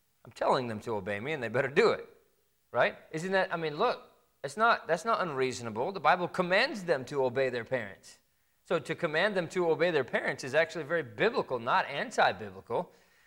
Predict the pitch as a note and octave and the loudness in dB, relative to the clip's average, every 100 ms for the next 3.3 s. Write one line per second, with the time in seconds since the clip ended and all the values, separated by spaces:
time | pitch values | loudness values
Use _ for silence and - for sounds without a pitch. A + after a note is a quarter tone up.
0 | _ C#3 D3 D#3 F#3 C#3 E3 G3 F3+ - | _ -4 4 6 6 6 6 6 2 0
1 | C#3+ C3+ A3 - C#4+ A3+ A#3 G#3+ A3 F3 | 0 2 -2 -2 -4 -4 -6 -4 -4 -2
2 | A#3+ B3+ A#3+ A3+ G#3+ B3 C4 A#3+ A#3+ G3+ | 2 2 2 0 4 6 6 2 -4 -2
3 | C4+ C#4+ E3+ | -2 -2 -6